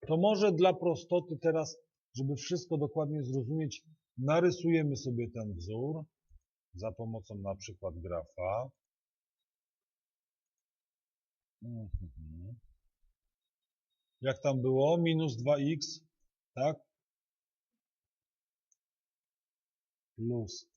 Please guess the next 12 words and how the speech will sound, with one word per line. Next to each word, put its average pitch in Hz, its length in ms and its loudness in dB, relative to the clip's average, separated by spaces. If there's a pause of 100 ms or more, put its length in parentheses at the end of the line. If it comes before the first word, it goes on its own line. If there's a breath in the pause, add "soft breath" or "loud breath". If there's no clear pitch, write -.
(240)
trzy, - 240 -4
to 143 120 -4
będzie 143 300 -2
szybciej 139 500 -2
niż 123 160 -6
kreślając 117 720 -6
gdzieś 101 480 -10 (760)
jakimś 95 400 -16
pisakiem. 98 840 -12 (1500)
Taką 98 300 -8
mamy 78 360 -8
funkcję. - 520 -20